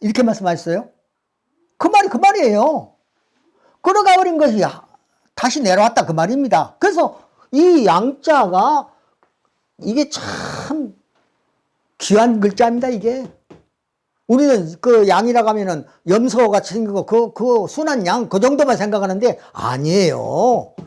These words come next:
이게 신목이에요, 신목. 그래서 "양은 선이다." 그랬어요, 자전에는. "양은 선이다." 선은 선악과예요, 그게.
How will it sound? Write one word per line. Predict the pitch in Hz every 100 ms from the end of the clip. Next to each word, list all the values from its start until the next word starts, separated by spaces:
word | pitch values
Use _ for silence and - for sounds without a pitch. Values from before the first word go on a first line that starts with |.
| -
이게 | 180
신목이에요, | - - 294 330 349 262 180
신목. | - 277 294 220 208 254 - - _ _ _ _ _ _ _ _ _ _ _ _ _ _ _ _ _ _ _ _ _ _ _ _ _ _
그래서 | - 349 302 - - _ -
"양은 | 160 196 339 359
선이다." | - 320 262 226 170
그랬어요, | 160 156 131 104 -
자전에는. | 147 165 156 123 98 _ _ _ _ -
"양은 | 143 214 277
선이다." | 247 285 233 - _ -
선은 | - - 381 403 403 370 262 - _ _ _ _ _
선악과예요, | - - 370 440 392 240 151 117 _
그게. | - 165 90